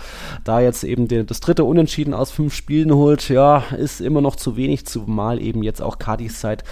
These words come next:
zweiundzwanzig Spielen ohne Sieg ist und ihr wisst, wir wissen ja,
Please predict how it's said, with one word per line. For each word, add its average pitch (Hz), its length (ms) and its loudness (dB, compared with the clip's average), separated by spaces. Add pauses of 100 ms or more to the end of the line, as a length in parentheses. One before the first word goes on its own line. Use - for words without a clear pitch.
(180)
zweiundzwanzig 127 640 -2
Spielen 143 320 -2
ohne 131 240 2
Sieg 123 260 -6
ist 123 220 -6
und 113 100 -4
ihr 110 140 -2
wisst, 113 280 -10
wir 110 100 -6
wissen 113 240 -6
ja, 107 160 -4